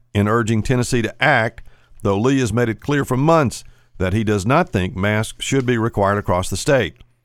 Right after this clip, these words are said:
The White House did not immediately respond to a request for comment. Sixteen residents and one staff member have died due to covid nineteen outbreak at a nursing home in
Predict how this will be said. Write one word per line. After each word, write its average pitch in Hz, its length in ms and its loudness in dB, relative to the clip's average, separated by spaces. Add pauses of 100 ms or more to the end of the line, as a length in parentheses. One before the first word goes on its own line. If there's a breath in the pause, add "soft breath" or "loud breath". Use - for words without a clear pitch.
(240)
The 80 100 -6
White 104 220 0
House 104 200 0
did 98 140 -2
not 104 180 0
immediately 104 560 -2
respond 104 540 -2
to 98 100 0
a 92 60 -2
request 92 580 -4
for 85 140 -6
comment. 82 420 -4 (720 soft breath)
Sixteen 180 500 2
residents 123 480 2
and 123 140 0
one 143 160 2
staff 131 320 0
member 113 220 2
have 101 140 -2
died 131 300 2
due 117 140 0
to 107 80 -2
covid 127 280 2
nineteen 117 400 0
outbreak 117 440 0
at 104 60 -2
a 90 40 -4
nursing 117 380 0
home 117 160 2
in 101 100 -2